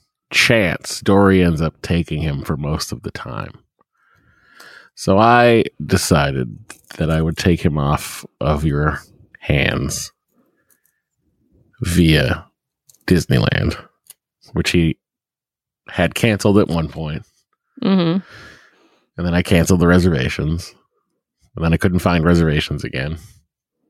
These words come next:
Speaker 1: And then I essentially just told him we were <laughs> going.
Speaker 2: Well, you know what I think he responded well to? Like, a very specific plan.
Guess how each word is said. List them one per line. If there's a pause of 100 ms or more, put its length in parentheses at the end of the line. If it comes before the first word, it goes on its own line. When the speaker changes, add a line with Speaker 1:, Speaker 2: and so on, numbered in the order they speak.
(380)
Speaker 1:
And
then
I
essentially
just
told
him
we
were
<laughs>
going. (1400)
Speaker 2:
Well,
you
know
what
I
think
he (320)
responded
well
to?
Like,
a
very
specific
plan.